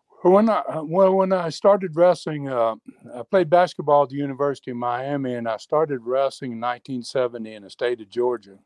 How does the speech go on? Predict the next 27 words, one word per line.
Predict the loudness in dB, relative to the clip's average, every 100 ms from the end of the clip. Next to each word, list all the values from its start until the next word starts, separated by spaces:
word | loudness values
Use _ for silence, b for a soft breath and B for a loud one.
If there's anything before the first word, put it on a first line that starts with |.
| _
My | -6 -6
dad | -2 2 4 4 2 -4 _ -4
owned | 0 2 0 -4
the, | -4 -4 -4 -12 _ _ _ _ _ _
he | -2
was | 0 2
one | 2 4
of |
the | 2
owners | 2 2 2 -2
there | 2 2 0
for | -4 -10 -8
Georgia | -2 -2 -2 -6
Championship | -4 -4 -6 -10 -8 -8
Wrestling | -4 -4 -4 -14
at | -18 -8
that | -8 -6
time. | -4 -4 -8 _ _ _ _ _ _ _ -8
And, | -8 -8 -8
uh, | -2 0 -2 -6 _ _ _ _ _ _ 0
then | 4
I | 4
went | 4 0
to | -4 -8 -10 _ _
Florida | -6 4 4 4 -2
after | -6 -12 -12
that, | -12